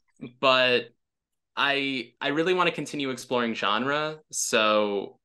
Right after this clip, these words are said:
a dream of mine, like, some of my favorite movies are musicals. So I would love to make, try my hands at a musical, um, uh, or, like, a Western, or, like, just keep on,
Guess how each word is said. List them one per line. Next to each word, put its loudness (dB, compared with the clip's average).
a -2
dream 0
of 0
mine, -2
like, -2
some -2
of -2
my 0
favorite -2
movies -4
are -2
musicals. -6
So 2
I 4
would -2
love -2
to -14
make, -8
try -2
my -2
hands -4
at -4
a -4
musical, -4
um, -2
uh, 0
or, -2
like, -2
a -6
Western, -2
or, 0
like, -2
just -6
keep -2
on, 2